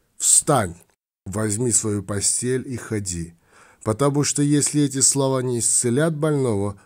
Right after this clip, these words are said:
то это покажет, что в них нет исцеляющей силы. Но Иисус обладает силой не только физически исцелять,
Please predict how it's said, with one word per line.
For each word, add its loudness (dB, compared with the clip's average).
то -4
это -2
покажет, -4
что -6
в -6
них -6
нет -2
исцеляющей -6
силы. 0
Но 6
Иисус 4
обладает -2
силой 4
не -2
только -4
физически -2
исцелять, -2